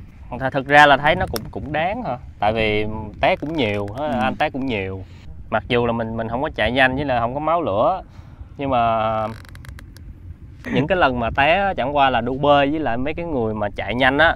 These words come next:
Speaker 2: À.
Speaker 1: Thế còn là do là mình không có đủ kỹ thuật, mình chỉ là cái thằng đi chụp hình thôi.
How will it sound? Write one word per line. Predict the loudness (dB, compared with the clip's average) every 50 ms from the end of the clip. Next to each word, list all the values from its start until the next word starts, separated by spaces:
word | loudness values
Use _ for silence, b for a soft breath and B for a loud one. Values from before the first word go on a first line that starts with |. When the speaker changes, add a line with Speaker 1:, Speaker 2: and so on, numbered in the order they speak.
| -2 -6
Speaker 2:
À. | -6 -4 -4 -4 -4 -4 -6 -8 -10 -12 -14 -18 -16 -6 0
Speaker 1:
Thế | 2 4
còn | 6 6 6 6 4 2 -2 -4 -2
là | -2 0 0 0
do | 2 4 6 6 6
là | 8 6 4 4
mình | 4 0 -2 -4 -4
không | -6 -4 -2
có | -2 -2
đủ | -2 -2 -2 -2
kỹ | -4 -4
thuật, | -4 -4 -4 -4 -6 -6
mình | -4 -4 -4 -4
chỉ | -6 -4
là | -4 -4 -4
cái | -4 -4
thằng | -4 -6 -6
đi | -6
chụp | -8 -8 -4 0
hình | 0 0 0 -2 -4
thôi. | 0 4 6 6 6 4 2